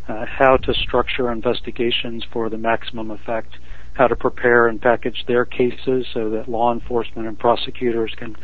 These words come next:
follow up on them. Uh, a lot of the things that institutions have been doing for years just needed to be a little bit refreshed with some new schemes in the marketplace and with new volumes and new programs that, uh, that touch this area.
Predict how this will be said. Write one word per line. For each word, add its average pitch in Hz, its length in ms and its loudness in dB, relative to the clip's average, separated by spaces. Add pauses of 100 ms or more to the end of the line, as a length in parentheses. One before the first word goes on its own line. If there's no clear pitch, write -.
(320)
follow 113 320 4
up 113 200 2
on 113 160 0
them. 113 200 -4 (340)
Uh, 139 200 2
a 165 80 6
lot 196 240 6
of 143 120 6
the 127 100 0
things 123 400 -2
that 117 140 2
institutions 127 680 -2
have 123 140 -2
been 117 160 -4
doing 120 260 2
for 117 160 -4
years 131 480 2 (360)
just - 220 -2
needed 135 220 6
to 123 80 4
be 123 120 6
a 117 80 6
little 135 260 6
bit 135 180 -2
refreshed 120 480 -2
with 123 180 -4
some 117 140 -6
new 131 240 0
schemes 127 500 -4
in 123 80 -4
the 123 60 -2
marketplace 139 800 0 (380)
and 123 140 -2
with 117 160 -2
new 131 220 2
volumes 120 520 2
and 110 140 -4
new 123 140 2
programs 107 640 -2
that, - 260 -4
uh, 107 140 -2 (180)
that - 180 -2
touch 117 320 -2
this 127 200 -6
area. 117 440 -6